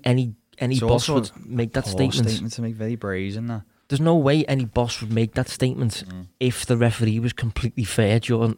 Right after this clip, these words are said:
Speaker 1: throughout, 'cause he wouldn't ha-, he wouldn't feel a need. So he, he's made that statement because he's, he, he, he's aware, really, that the referee's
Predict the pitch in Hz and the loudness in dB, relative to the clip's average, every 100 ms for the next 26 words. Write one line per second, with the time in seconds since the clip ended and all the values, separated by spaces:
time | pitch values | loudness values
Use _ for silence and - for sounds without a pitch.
0 | _ - 117 104 110 - _ _ _ _ | _ 0 2 2 0 -8 _ _ _ _
1 | _ _ - 113 113 117 123 113 135 117 | _ _ 0 2 2 2 2 2 2 0
2 | 117 113 123 117 113 110 117 - - 117 | -2 -2 0 2 2 2 0 -4 -8 -6
3 | 110 - 123 - 135 131 127 127 131 - | -6 -6 -6 -4 -2 2 2 0 -2 -2
4 | 117 110 123 113 - _ _ _ _ _ | -2 0 -2 -6 -8 _ _ _ _ _
5 | _ _ _ - 107 113 104 107 - 113 | _ _ _ -10 -2 0 0 -2 -4 -10
6 | - 127 104 _ - 127 123 113 113 127 | -8 -8 -10 _ -6 -2 0 4 4 4
7 | 113 110 120 - 113 - - - 107 110 | 4 4 4 -2 -6 -8 -14 -8 -2 -2
8 | 107 110 113 | 0 0 0